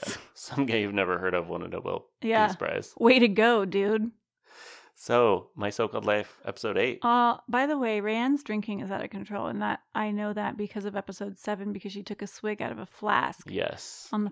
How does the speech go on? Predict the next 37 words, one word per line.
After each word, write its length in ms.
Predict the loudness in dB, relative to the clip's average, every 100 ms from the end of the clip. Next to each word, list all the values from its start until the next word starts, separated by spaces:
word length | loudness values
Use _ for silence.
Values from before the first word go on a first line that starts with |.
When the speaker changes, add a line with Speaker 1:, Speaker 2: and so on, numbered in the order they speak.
| -4
Speaker 2:
field 240 | -4 -4
trip, 200 | -6 -8
I 100 | -8
think, 340 | -6 -8 -8 -6
and 120 | -6
I 80 | -6
forgot 300 | -6 -6 -6
to 60 |
say 200 | -10 -8 -6
that. 300 | -6 -6 -10 _
Speaker 1:
And 120 | -4
Speaker 2:
So 60 | 0
I 40 |
Speaker 1:
she 40 | 4
Speaker 2:
just 180 | 4 6
wanna 120 | 6
Speaker 1:
always, 160 | 4
Speaker 2:
put 160 | 0 2
that 160 | 2 4
out 180 | 0
there. 640 | -2 -2 0 -2 -2 -4 -4
Speaker 1:
she's 220 | -4 2
always 240 | 2 2
kinda 280 | -2 -4 -6 -6 -4
acting 540 | -4 -4 -4 -4 -4
drunk, 580 | -2 0 2 0 -4 -10 -20 _ _ _ -4
and 140 | -2
she's 60 | 6
Speaker 2:
Yeah, 120 | 6
Speaker 1:
pulled 80 | 8
Speaker 2:
there 100 | 6
Speaker 1:
the 60 | 6
Speaker 2:
are 60 | 6
Speaker 1:
flask 200 | 8 8
Speaker 2:
several 220 | 8 8
Speaker 1:
out 60 |
before. 60 | 6